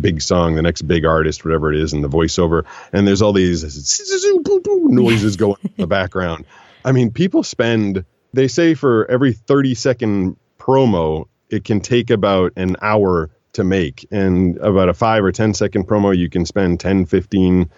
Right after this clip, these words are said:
Speaker 1: twenty minutes on it. People craft these things. You don't just open up some program and have it magically sound that way.
Speaker 2: Mm.
Speaker 1: And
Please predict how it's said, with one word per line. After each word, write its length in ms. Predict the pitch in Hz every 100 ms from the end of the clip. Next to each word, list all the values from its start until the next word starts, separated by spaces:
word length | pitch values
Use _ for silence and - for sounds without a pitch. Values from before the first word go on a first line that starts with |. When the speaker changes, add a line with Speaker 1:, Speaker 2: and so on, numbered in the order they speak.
| _ _ _
Speaker 1:
twenty 280 | - 101 101
minutes 400 | 95 98 95 -
on 180 | 95 95
it. 120 | 85
People 320 | 170 175 156
craft 560 | - - 107 90 - 98
these 200 | 85 -
things. 400 | 90 76 69 65
You 80 | 95
don't 180 | 104 92
just 220 | 98 - _ - -
open 260 | 107 104
up 120 | 95
some 160 | - 90
program 480 | - 101 87 90 82
and 120 | 78
have 120 | 73 85
it 100 | 90
magically 600 | 92 87 92 90 85 71
sound 420 | - - 98 95 85
that 300 | 80 78 76
way. 340 | 76 71 67 -
Speaker 2:
Mm. 340 | 170 165 160 95
Speaker 1:
And 340 | 92 90 85